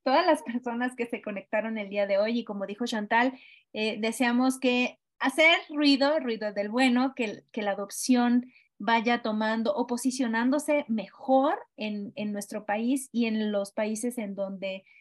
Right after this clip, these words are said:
em, nos, las personas que se hayan conectado el día de hoy nos vean, nos hagan el favor de vernos.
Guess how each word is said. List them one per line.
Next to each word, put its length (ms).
em, 840
nos, 320
las 240
personas 400
que 120
se 100
hayan 200
conectado 460
el 100
día 140
de 80
hoy 120
nos 200
vean, 340
nos 140
hagan 220
el 100
favor 320
de 100
vernos. 440